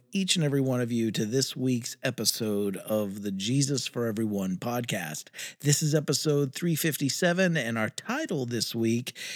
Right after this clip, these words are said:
is The Falling and Rising of Many.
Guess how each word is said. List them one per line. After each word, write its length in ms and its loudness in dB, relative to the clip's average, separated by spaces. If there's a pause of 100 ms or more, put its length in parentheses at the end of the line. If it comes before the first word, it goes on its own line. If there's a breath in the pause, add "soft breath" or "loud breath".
(140 loud breath)
is 240 4
The 140 -2
Falling 680 2
and 460 -2
Rising 760 2 (100)
of 440 -2 (120)
Many. 500 -2